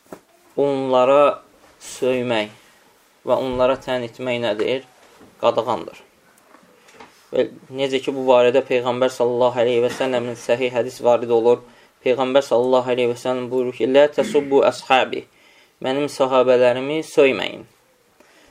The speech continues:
"Fələv ənə əhədəkum ənfəqə, ənfəqə mislə uhudin zəhəbən mə bəliğə, mə bələğə muddə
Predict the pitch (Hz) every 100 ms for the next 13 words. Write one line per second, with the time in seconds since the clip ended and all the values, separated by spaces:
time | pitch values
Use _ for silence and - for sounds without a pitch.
0 | _ - 143 156 - 156 151 139 117 147
1 | 139 135 143 - 131 131 - 143 139 131
2 | 120 120 123 - - _ _ _ - 147
3 | 143 117 127 139 139 - 131 131 147 131
4 | 131 127 139 135 127 135 131 131 127 123
5 | 127 139 131 - - - 196 175 139 151
6 | 135 147 139 127 135 135 127